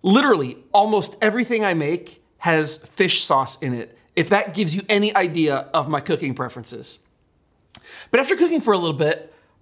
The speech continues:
I discovered something that anyone who cooks for their family, which might be you, that you might know and have known for ages. And it's this. Just because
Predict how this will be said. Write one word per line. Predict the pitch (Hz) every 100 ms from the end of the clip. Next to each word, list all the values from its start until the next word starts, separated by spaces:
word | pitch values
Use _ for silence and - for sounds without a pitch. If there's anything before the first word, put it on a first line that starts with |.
| _ _ _ _ -
I | 208
discovered | 214 - - 330 381
something | - 240 - 226
that | 196 175 - - -
anyone | 220 285 254 247
who | 202 220
cooks | 214 202
for | - 196
their | 208
family, | 202 147 139 147
which | 156 156
might | 156 165
be | 208
you, | 165 127 127 160 _ _ _ _ _ _
that | - 180 180 - -
you | 170 190
might | 302 262 202
know | 175 160 151 156 -
and | 170
have | 170
known | 170 160
for | 170 180
ages. | 175 139 117 - - _
And | -
it's | 160 160
this. | 208 151 - - - _ _ _ _ _ _ _
Just | 156 135 254
because | - 320 339 220